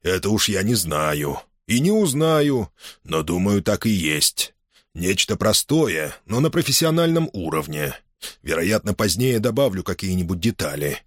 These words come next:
Вопрос очень интересный, но пока не могу взять на себя ответственность. Все, что я знаю,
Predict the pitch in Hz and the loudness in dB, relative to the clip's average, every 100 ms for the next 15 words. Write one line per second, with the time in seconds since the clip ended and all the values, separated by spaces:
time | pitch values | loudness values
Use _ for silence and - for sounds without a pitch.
0 | _ _ - 120 185 180 190 - 180 180 | _ _ -2 0 2 2 2 2 2 2
1 | 170 190 196 143 160 156 139 - - - | 0 0 2 0 -2 -8 -12 -14 -16 -8
2 | 90 90 92 117 117 120 131 98 123 113 | -6 -4 0 0 0 2 0 2 0 2
3 | 113 117 123 120 117 117 95 - 82 76 | 0 0 0 0 0 0 0 -4 -6 -4
4 | - - - _ _ _ - 127 147 139 | -2 -2 -6 _ _ _ -2 0 0 0
5 | 131 113 123 151 139 82 76 | 2 2 2 2 0 -2 -8